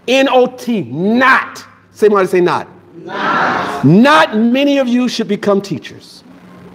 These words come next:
Speaker 1: My fellow believers, because you know that we who teach will be judged more strictly.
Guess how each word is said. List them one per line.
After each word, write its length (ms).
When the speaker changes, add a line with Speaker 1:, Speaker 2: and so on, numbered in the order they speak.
Speaker 1:
My 440
fellow 540
believers, 920
because 640
you 560
know 680
that 200
we 600
who 320
teach 540
will 220
be 180
judged 680
more 840
strictly. 640